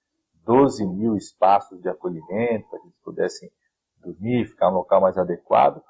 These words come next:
É, e o último censo, já, isso já ultrapassou vinte e cinco mil, né? Então, o Padre Júlio sempre tem um trabalho muito histórico, muito importante, população em situação de rua. Quando eu fui ministro da Saúde,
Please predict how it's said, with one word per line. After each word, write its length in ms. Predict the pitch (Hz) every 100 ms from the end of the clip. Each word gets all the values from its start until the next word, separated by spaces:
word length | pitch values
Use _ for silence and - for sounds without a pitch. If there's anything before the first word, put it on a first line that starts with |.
| _ _ - _ _
É, 280 | 95 95 -
e 160 | 107
o 60 | 110
último 400 | 120 - 143 143
censo, 420 | - 117 139 143
já, 280 | 147 143 117
isso 300 | 117 - 135 131
já 160 | 147
ultrapassou 720 | 147 143 139 120 - 143 135
vinte 160 | 131 135
e 60 | -
cinco 360 | 147 143 -
mil, 420 | 98 110 127 - _ -
né? 160 | 120
Então, 240 | 120 139 143
o 40 |
Padre 280 | 147 143 120
Júlio 180 | 131 143
sempre 220 | 139 143
tem 80 | 139
um 40 |
trabalho 400 | 135 120 123 127
muito 220 | 123 143
histórico, 680 | - - 110 120 127 127 113
muito 240 | 123 165
importante, 720 | 156 - 113 - 202 113 - - _ _ _ _ _
população 260 | - 101 104
em 60 | -
situação 360 | 90 90 95
de 100 | 101
rua. 460 | 104 101 120 156 156 _ _ _ _ _
Quando 160 | 123 131
eu 140 | 123
fui 120 | 131
ministro 600 | 123 117 110 131 139 - 98
da 120 | 95
Saúde, 720 | - 85 92 123 117 85 78